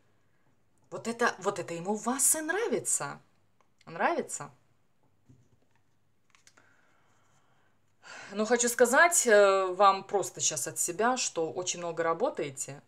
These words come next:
и, м, отдыхайте, отдыхайте, вам восстанавливаться надо. Не отдавайте себя полностью работе.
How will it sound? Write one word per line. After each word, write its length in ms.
и, 260
м, 540
отдыхайте, 640
отдыхайте, 520
вам 180
восстанавливаться 760
надо. 340
Не 80
отдавайте 460
себя 220
полностью 500
работе. 440